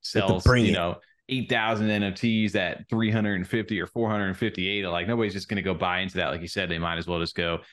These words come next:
Speaker 2: Especially if you had an outpost right now on the floor, you can
Speaker 1: Yeah,
Speaker 2: buy that,
Speaker 1: absolutely.
Speaker 2: and you already know that they've already got it done.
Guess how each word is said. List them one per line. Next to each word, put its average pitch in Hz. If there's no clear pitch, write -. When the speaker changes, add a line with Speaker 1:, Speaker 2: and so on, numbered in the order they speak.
Speaker 2:
Especially 143
if 101
you 101
had 98
an 85
outpost 101
right 107
now 113
on 95
the 87
floor, 113
you 107
can 208
Speaker 1:
Yeah, -
Speaker 2:
buy 120
that, 101
Speaker 1:
absolutely. 98
Speaker 2:
and 71
you 110
already 110
know 107
that 95
they've 92
already 92
got 87
it 80
done. 87